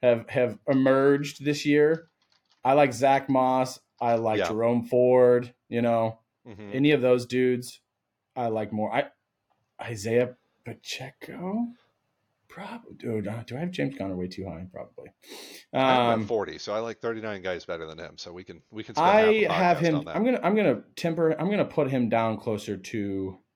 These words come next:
Speaker 1: the Najee spot, probably.
Speaker 2: Yeah.
Speaker 1: Um, I had him at seventeen crazily just because I like his talent and I don't,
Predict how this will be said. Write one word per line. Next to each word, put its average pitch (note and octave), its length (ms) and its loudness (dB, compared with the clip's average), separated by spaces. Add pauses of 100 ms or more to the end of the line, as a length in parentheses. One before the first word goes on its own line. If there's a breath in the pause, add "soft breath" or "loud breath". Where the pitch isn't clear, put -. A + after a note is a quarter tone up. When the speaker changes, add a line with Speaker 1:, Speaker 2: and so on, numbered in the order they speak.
(760)
Speaker 1:
the G#2 80 0
Najee E2+ 480 -2
spot, - 720 -8 (100)
probably. - 800 -10 (140)
Speaker 2:
Yeah. F2+ 200 -4 (800)
Speaker 1:
Um, G#2 580 -2
I C3+ 120 -2
had E3+ 160 4
him F3 80 2
at - 80 -4
seventeen A#2+ 680 -2
crazily C3+ 960 -6
just A2+ 220 -10
because G2+ 560 -8 (600)
I F#2 180 -6
like F#2 200 -6
his F2+ 160 -8
talent G2 380 -4
and F#2 100 -4
I F2+ 60 -2
don't, F2 160 -8